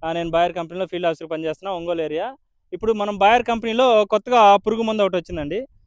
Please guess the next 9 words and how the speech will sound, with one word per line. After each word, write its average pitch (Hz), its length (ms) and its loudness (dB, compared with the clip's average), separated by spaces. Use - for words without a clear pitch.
ఆ, 175 140 2
దాని 185 260 2
గురించి 202 240 -4
చెప్తాను. 214 540 -2
దాని 185 220 -2
పేరు 190 180 -2
ఇదేనండి, 180 440 -4
క్యామలస్ 190 520 -4
అండి. 113 180 -8